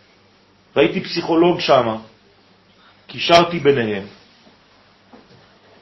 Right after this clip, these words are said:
מסתבר שהיא לא הלכה לראות אותו. אמרתי לה, "מחר בבוקר אני עושה לך פדיון נפש." אתמול היא הייתה בשיעור, לא ראיתי אותה מאז.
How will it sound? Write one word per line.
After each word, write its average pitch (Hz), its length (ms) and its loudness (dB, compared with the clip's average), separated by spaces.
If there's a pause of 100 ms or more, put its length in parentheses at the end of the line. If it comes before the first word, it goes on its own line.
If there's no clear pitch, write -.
(100)
מסתבר 180 360 4
שהיא 190 180 -2
לא 185 100 8
הלכה 143 260 2
לראות 113 320 0
אותו. 110 200 -12 (1080)
אמרתי 165 380 2
לה, 160 160 6
"מחר 160 380 2
בבוקר 165 520 2
אני 156 120 -2
עושה 151 280 0
לך 160 200 -2
פדיון 135 400 -4
נפש." 117 480 -10 (1600)
אתמול 180 280 0
היא 175 100 4
הייתה 160 200 0
בשיעור, 139 380 -4
לא 139 140 2
ראיתי 147 220 2
אותה 127 180 -6
מאז. 107 440 -10